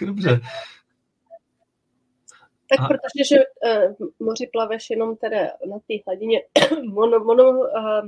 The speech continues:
Speaker 2: tady u nás bych řekla, asi to nejstudenější moře,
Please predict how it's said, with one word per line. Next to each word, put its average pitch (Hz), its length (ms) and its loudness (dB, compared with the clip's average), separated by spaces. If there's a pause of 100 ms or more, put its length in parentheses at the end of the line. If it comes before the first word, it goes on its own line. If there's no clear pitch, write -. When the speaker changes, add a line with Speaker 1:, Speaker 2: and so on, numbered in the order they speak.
(120)
Speaker 2:
tady 247 220 -2
u 233 120 -4
nás 247 440 -4
bych 240 140 -6
řekla, 240 400 -8 (380)
asi 233 200 -4
to 311 100 4
nejstudenější 277 840 0
moře, 262 340 0